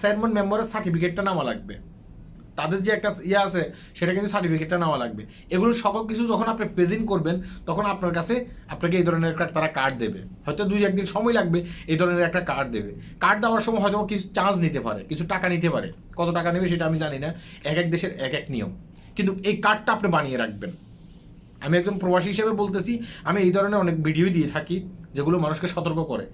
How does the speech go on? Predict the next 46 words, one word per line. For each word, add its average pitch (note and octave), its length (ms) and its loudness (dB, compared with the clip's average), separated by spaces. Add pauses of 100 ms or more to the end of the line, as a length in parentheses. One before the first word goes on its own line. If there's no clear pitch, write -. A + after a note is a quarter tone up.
(240)
এই F3+ 100 0
কার্ডটি F#3 340 -2
আপনি G3 180 0
বানিয়ে C3 260 0
রাখবেন। G2+ 320 -6 (120)
এই E3+ 120 -2
কার্ডটা F#3+ 280 0
আপনার G#3 220 0
কাছে F#3+ 140 0
অবহেলিত F#3+ 520 2
এখন F3+ 220 2
মনে F#3+ 200 4
হতে F#3 180 4
পারে, D#3+ 280 2 (240)
একটা E3+ 220 0
সময় G#3 200 0
দেখা F#3 140 4
গেছে F#3 220 2
কি F#3+ 80 0
এই F3 120 6
কার্ডটা E3+ 420 -2
আপনাকে, E3 480 -2 (320)
মানে, E3+ 380 4 (640)
এই, B2+ 380 -2 (380)
এটাকে F3 220 2
কি F#3+ 160 2
বলে, E3 300 4 (320)
সোনার G3+ 420 2
হাঁস F#3 320 2 (840)
আছে E3 200 0
না, E3+ 260 0 (260)
ওই D#3+ 120 2
যে E3+ 280 4
ডিম F#3+ 200 2
পাড়া F#3 180 2
সোনার F#3 240 2
হাঁস F#3 200 2
আছে G#3 160 0
না, D#3+ 160 -2 (400)
এই, D3+ 240 0
এই D#3 220 4
ধরনের, D#3 220 2
এইভাবে E3 340 4
মনে C#3+ 200 2
হতে B2+ 200 -6
পারে। G2 180 -6